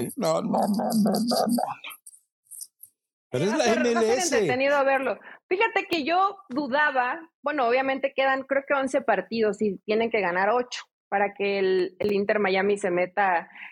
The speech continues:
Speaker 2: a los playoffs. Para mí que lo va a hacer. <laughs>
Speaker 1: Pero
Speaker 2: Y si no, pues, se le
Speaker 1: tranquilamente,
Speaker 2: co-,
Speaker 1: y si no, los
Speaker 2: y si,
Speaker 1: árbitros
Speaker 2: y
Speaker 1: le
Speaker 2: si
Speaker 1: van a
Speaker 2: se le
Speaker 1: ayudar, Eli.
Speaker 2: complica,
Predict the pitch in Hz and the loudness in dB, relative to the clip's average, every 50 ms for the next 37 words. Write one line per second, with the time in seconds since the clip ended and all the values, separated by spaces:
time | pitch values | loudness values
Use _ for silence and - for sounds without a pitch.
0 | _ _ - 185 185 185 175 - - 214 208 202 208 214 226 233 214 - - _ | _ _ -4 -2 0 0 -2 -4 -4 0 0 2 2 2 0 0 -2 -6 -16 _
1 | _ _ _ _ _ _ _ _ _ _ _ _ - 220 214 214 202 202 202 208 | _ _ _ _ _ _ _ _ _ _ _ _ 0 2 2 2 2 0 -2 -2
2 | - - 320 285 247 226 220 220 - 233 196 190 - - - 294 254 - - - | -2 -2 0 2 2 2 0 0 -2 -4 -2 -2 -6 -6 -4 -4 -4 -2 -2 -2
3 | 330 277 - - 269 277 262 - - - - - - _ 185 214 220 175 196 202 | -2 -2 -2 -2 -2 -2 -2 0 0 0 0 -2 -2 _ 0 0 0 2 0 0
4 | 208 - - 226 233 247 254 240 202 202 214 233 - 277 233 214 277 269 - 208 | 2 2 2 2 2 2 2 2 2 2 2 2 2 2 2 2 2 2 0 0
5 | 196 226 240 247 220 - 220 - 247 269 - 320 226 233 202 170 165 208 226 247 | 2 2 0 0 0 0 0 0 0 0 0 0 0 0 0 2 2 0 0 2
6 | 226 208 - 202 180 180 202 - - 196 190 220 240 262 240 214 - 349 370 | 0 2 2 2 2 2 2 2 2 2 0 2 0 0 0 2 2 2 2